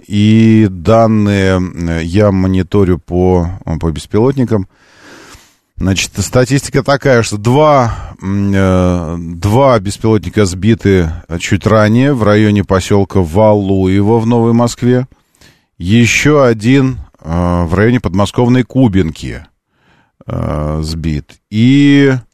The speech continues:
м, э, атаковал военную базу в Кубинке, был сбит средствами Р Э П. Пострадавших, разрушений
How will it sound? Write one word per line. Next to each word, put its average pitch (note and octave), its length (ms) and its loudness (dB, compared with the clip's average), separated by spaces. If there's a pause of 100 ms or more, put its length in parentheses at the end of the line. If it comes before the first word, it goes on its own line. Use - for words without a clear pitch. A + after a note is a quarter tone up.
(540)
м, F2+ 280 -2
э, F2 840 -2
атаковал A#2 560 0
военную G#2+ 300 0
базу F#2+ 320 0
в - 60 -12
Кубинке, A#2+ 440 -2
был F#2 240 0
сбит E2+ 340 -2
средствами F2 600 -2
Р E2+ 160 0
Э F2 60 2
П. D#2+ 100 -6
Пострадавших, F2 600 -4
разрушений F2 680 -2